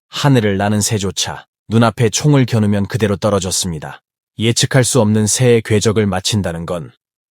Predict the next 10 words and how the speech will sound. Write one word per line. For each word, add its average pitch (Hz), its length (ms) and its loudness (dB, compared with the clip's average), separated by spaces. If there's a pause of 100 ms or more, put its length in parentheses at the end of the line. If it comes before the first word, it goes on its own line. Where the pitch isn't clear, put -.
(120)
사실상 110 840 -2
인간의 113 460 2
한계를 110 540 0
넘어선 101 460 0
수준이었습니다. 82 920 -4 (340)
만약 113 260 2
그가 113 240 2
훈련을 113 400 4
계속 113 320 0
이어갔다면 92 720 -2